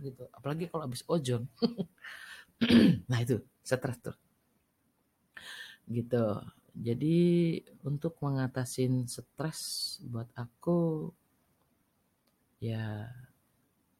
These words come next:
gimana ya? Makan. Enggak. Eh,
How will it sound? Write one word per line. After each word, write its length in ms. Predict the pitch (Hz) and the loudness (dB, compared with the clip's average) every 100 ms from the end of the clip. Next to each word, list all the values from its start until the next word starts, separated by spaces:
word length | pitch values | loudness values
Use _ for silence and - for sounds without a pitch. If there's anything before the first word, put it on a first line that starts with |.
| _ _ _ 113 | _ _ _ -6
gimana 400 | 113 156 226 127 | -4 -2 0 -2
ya? 240 | 104 120 160 - _ _ _ _ _ _ _ _ _ _ _ | -4 -10 -14 -18 _ _ _ _ _ _ _ _ _ _ _
Makan. 520 | 135 143 - 147 101 92 _ _ _ _ - | -8 -8 -8 -8 -8 -10 _ _ _ _ -10
Enggak. 440 | 104 98 127 139 - _ _ _ - - - - _ _ _ _ - | -8 -6 -6 -8 -12 _ _ _ -18 -14 -14 -14 _ _ _ _ -8
Eh, 320 | 110 107 | -8 -8